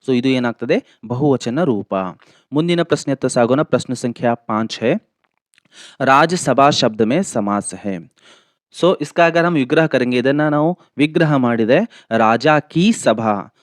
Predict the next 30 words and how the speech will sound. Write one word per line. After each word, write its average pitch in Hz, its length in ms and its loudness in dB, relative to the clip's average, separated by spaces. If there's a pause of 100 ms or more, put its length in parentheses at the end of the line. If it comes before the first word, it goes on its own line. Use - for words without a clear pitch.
So, 147 80 2
ಇಲ್ಲಿ 143 160 2
ಕೀ 196 240 0
ಎನ್ನುವಂಥದ್ದು 147 500 2
ಒಂದು 113 240 0
ಕಾರಕ. 120 380 2
ಎಲ್ಲಿ 127 260 0
ಕಾರಕಗಳನ್ನ 143 680 0
ಉಪಯೋಗ 117 300 0
ಮಾಡ್ತೀವಿ, 113 360 -4
ಕಾಕೆ, 110 640 -2
ಕೀ, 113 400 -6 (280)
ಕೋಲಿಯೆ, 113 680 2 (340)
ಈ 156 120 2
ತರನಾಗಿರ್ತಕ್ಕಂತಹ 139 1080 -2
ಎಲ್ಲಿ 135 320 0
ನಾವು 151 160 0
ವಿಗ್ರಹದಲ್ಲಿ 127 460 0
ಉಪಯೋಗ 110 360 -2
ಮಾಡ್ತೀವಿ 120 500 -2
ಕಾರಕಗಳನ್ನ, 110 600 -4 (420)
ಅದು 113 160 0
ಯಾವತ್ತಿಗೂ 123 380 2
ಕೂಡ 120 160 4
ಏನಾಗಿರ್ತದೆ? 113 880 0
ತತ್ಪುರುಷ 143 580 0
ಸಮಾಸವಾಗಿರ್ತದೆ 110 1040 -4
ಮಕ್ಕಳೇ. 98 280 -8
ಆಪ್ಷನ್ 107 320 -4
ಎ 156 220 2